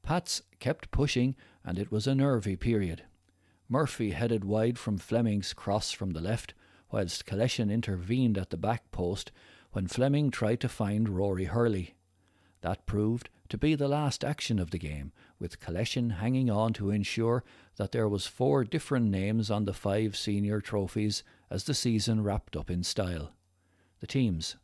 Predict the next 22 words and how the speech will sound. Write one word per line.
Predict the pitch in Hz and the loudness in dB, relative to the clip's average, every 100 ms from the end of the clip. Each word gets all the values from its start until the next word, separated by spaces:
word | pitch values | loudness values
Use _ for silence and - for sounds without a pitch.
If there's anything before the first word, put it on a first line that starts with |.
| _ | _
Saint | - 90 85 | -6 -4 -2
Pat's, | - 110 - - - _ - _ _ - | -2 -2 -4 -8 -12 _ -20 _ _ -2
Alan | 113 104 | 0 0
McDermott, | 95 90 - 110 120 120 - _ _ _ - | 0 -2 -2 2 2 2 -4 _ _ _ -8
Peter | 143 120 | -4 -2
Brannigan, | 90 95 104 107 107 - | -2 0 0 0 -2 -4
Ian | - 110 90 | -2 0 0
Fleming, | 98 98 110 113 - _ | 0 0 2 0 -4 _
Brian | 95 90 92 | -4 -2 0
Maguire, | 98 101 107 107 107 104 _ _ - | -2 0 2 2 0 -2 _ _ -6
Anthony | 123 135 107 107 | -2 -2 0 0
Lawler, | 92 98 104 110 107 _ | 0 2 2 0 -2 _
Cathal | - 87 78 71 | -6 -4 -2 -4
Ryan, | 82 92 95 - _ _ | -2 -2 -4 -6 _ _
Lee | - 110 | -2 0
Murphy, | 98 101 - 110 110 - - | 0 -2 -2 -2 -2 -6 -2
Paul | 104 82 | 0 0
Dowling, | 76 92 107 113 110 - _ | 0 2 4 4 2 -2 _
Rory | - 107 95 90 | -2 2 2 0
Hurley, | - 110 110 113 107 _ _ - | -2 0 2 2 -2 _ _ -4
Mark | 117 - - | -2 -4 0
Doug, | 120 127 120 | 4 4 0